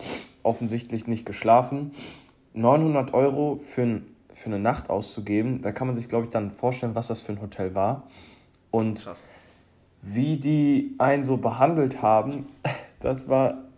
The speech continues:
Speaker 1: wirklich ganz, ganz ungewöhnlich für mich. Ähm, auch so, „Ja, Sir, Sir, Sir.“ Mein, mein Kollege, also die haben einen von Kollege zu Kollege geschickt und meinten dann so, „Ja, mein Kollege wird Ihnen sagen“,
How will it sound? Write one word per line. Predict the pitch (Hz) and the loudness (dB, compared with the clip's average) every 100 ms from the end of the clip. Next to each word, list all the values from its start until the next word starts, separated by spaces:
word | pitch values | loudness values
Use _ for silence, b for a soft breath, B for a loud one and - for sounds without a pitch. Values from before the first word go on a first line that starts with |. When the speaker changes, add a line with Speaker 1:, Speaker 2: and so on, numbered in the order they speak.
| _ - | _ -4
Speaker 1:
wirklich | 135 139 139 135 | -2 0 -4 4
ganz, | 139 147 165 - | 6 6 2 -4
ganz | - 127 135 - - - | 2 2 2 -6 -12 -4
ungewöhnlich | 143 135 120 110 117 120 127 | -2 0 0 0 0 0 -2
für | 127 117 | -4 -2
mich. | 131 156 - B B B B - | -4 -6 -14 B B B B 0
Ähm, | 120 123 - | 4 6 4
auch | 117 | -4
so, | - 120 104 | -6 -8 -6
„Ja, | 135 135 131 | -6 -4 -6
Sir, | - 156 139 131 | -4 -2 0 -2
Sir, | - - 160 143 135 | -6 -4 -2 -4 -6
Sir.“ | - 160 143 139 B B B _ | -2 0 0 -2 B B B _
Mein, | - 131 131 - | 2 2 2 0
mein | 139 135 | 0 2
Kollege, | 151 143 139 | 2 4 8
also | 131 131 127 - - - 123 | 8 6 2 -2 -14 -10 -4
die | 127 | 6
haben | 143 156 | 8 8
einen | 131 139 | 6 2
von | 135 139 135 | 2 2 2
Kollege | 135 127 147 156 139 | 2 4 4 4 0
zu | 135 | -4
Kollege | 131 117 127 143 113 | -2 2 2 2 -2
geschickt | 110 - 127 127 - - _ _ _ _ _ _ _ - | -4 -4 -4 -4 -10 -20 _ _ _ _ _ _ _ -8
und | 135 | -4
meinten | 120 120 131 120 | 4 4 6 4
dann | 117 | 0
so, | 110 117 117 B B B | 2 0 -2 B B B
„Ja, | 120 143 135 | 0 0 0
mein | 135 131 | 0 -2
Kollege | 135 123 131 127 | -2 0 2 2
wird | 127 - | 0 0
Ihnen | 110 | 0
sagen“, | 127 127 127 123 | 4 4 4 0